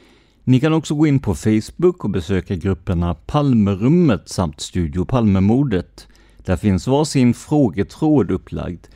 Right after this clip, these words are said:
där vi också kan ta emot era spörsmål. Och som vanligt ber vi att skriva om ni inte vill bli nämnda vid namn.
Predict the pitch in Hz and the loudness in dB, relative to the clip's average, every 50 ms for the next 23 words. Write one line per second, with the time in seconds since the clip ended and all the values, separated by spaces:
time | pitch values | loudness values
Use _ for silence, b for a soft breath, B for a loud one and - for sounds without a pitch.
0 | b b b 143 147 147 151 143 139 135 - 170 160 156 170 165 - 156 147 127 | b b b 0 0 2 2 2 2 0 -2 -2 -2 0 0 0 2 2 2 2
1 | 107 92 87 82 - 104 85 87 92 - - 107 107 92 - - - 98 87 87 | 2 2 0 -2 -4 -4 -4 -4 -4 -4 -2 -2 -2 -2 -2 -4 -4 -2 -2 -2
2 | 87 87 95 - _ _ _ _ b b b b b b b b b b b b | -4 -6 -8 -10 _ _ _ _ b b b b b b b b b b b b
3 | b 117 - 147 151 156 151 151 147 143 123 - - - 110 98 90 95 98 98 | b -4 0 2 2 2 2 2 0 0 -2 -2 0 0 0 2 2 0 0 0
4 | 95 92 - - - - 120 110 98 85 92 95 92 92 98 101 - - 131 120 | 0 -2 -4 -8 -8 -4 -2 -2 0 0 0 0 2 2 2 2 2 4 4 4
5 | 110 95 - - - 139 131 120 107 90 80 73 82 85 85 87 92 90 87 85 | 4 4 0 -2 -2 0 2 2 0 -2 -2 -4 -4 -2 0 0 0 0 0 0
6 | 87 82 98 107 117 123 135 147 131 98 85 85 85 85 85 | 0 0 2 2 4 4 2 2 0 0 0 -2 -2 -4 -4